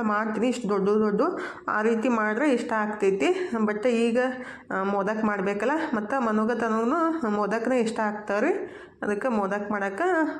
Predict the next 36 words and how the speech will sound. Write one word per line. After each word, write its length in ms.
ಉಳ್ಳಿ 240
ಮಾಡಿ 280
ಇಟ್ಕೊಳಕತ್ತೀನಿ 760
ನೋಡ್ರಿ. 280
ನನ್ನ 140
ಮಗಳು 220
ಇದ್ರೆ, 440
ಆ, 180
ಗ್ಯಾಸ್ 720
ಸಣ್ಣ 280
ಇಟ್ಟಿದ್ದೆ 340
ನಾನು 260
ಎಣ್ಣೆ 280
ಬಿಸಿ 240
ಮಾಡಕ್ಕೆ. 760
ಫುಲ್ 240
ಜೋರು 340
ಇಟ್ಬಿಟ್ಟು, 440
ಆ, 280
ಕೈ 180
ಹಾಕ್ತೀನಿ 380
ಅಂತ 200
ನಿಂದ್ರಾಕತ್ತಿದ್ಲು. 720
ಅದಕ್ಕೆ 260
ಬೈದೆ 340
ನಾನು. 460
ಅಂದ್ರೆ 300
ಇನ್ನು 240
ಸಣ್ಣ 200
ಹುಡುಗರ 340
ಥರ 180
ಮಾಡ್ತಾವ್ರಿ 520
ಮಕ್ಕಳಂತೂ. 560
ಎಷ್ಟೇ 320
ದೊಡ್ಡದಾಗಿ 680
ಬೆಳೆದ್ರೂ 720